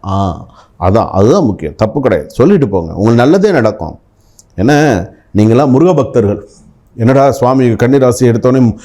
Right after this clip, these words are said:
முருக பக்தர்கள்?" சொல்ற, ஆமா, நீங்களாம் முருக பக்தர்கள் தான். முருக பக்தர் ஃபஸ்ட்டு, ரெண்டாவது அடுத்துனோன்னா அம்மன் பக்தர்களா இருப்பாங்க, மூணாவது அடுத்துனோன்னா ஐயப்பா பக்தர்களா இருப்பாங்க, அடுத்ததா சிவபக்தர்களா இருப்பாங்க.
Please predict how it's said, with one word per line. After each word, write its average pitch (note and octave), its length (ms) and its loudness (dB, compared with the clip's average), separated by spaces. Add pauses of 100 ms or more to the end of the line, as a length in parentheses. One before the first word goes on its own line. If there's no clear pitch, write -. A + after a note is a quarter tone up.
(120)
முருக A2+ 240 2
பக்தர்கள்?" B2 420 -2
சொல்ற, A2 160 0
ஆமா, C#3+ 320 0
நீங்களாம் C#3 240 2
முருக C3+ 240 2
பக்தர்கள் A2+ 440 -2
தான். G2+ 180 0
முருக A#2+ 260 2
பக்தர் A2 340 -2
ஃபஸ்ட்டு, C3 400 -4 (760)
ரெண்டாவது B2+ 460 2
அடுத்துனோன்னா A#2 480 0
அம்மன் B2+ 340 2
பக்தர்களா A#2+ 420 0
இருப்பாங்க, A#2 500 -2
மூணாவது B2+ 320 0
அடுத்துனோன்னா A#2 400 0
ஐயப்பா B2+ 340 0
பக்தர்களா A#2 500 0
இருப்பாங்க, C3 440 -2 (380)
அடுத்ததா A#2+ 480 0
சிவபக்தர்களா B2+ 720 2
இருப்பாங்க. C3 400 -6